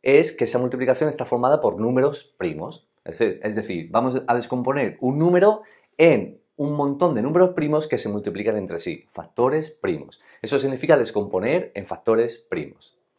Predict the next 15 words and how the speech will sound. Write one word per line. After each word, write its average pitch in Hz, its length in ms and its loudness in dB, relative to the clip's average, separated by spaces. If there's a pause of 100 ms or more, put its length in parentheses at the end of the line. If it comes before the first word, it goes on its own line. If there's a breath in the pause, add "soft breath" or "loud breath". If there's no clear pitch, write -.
(460 soft breath)
Bien, 107 440 2
para 120 240 6
eso 147 160 2
lo 180 80 6
primero 131 240 2
que 151 40 2
tenemos 147 280 0
que 151 80 -2
saber 151 560 4
es 160 400 0
qué 139 160 6
números 139 320 0
son 113 160 0
los 90 140 0
primos. - 540 -6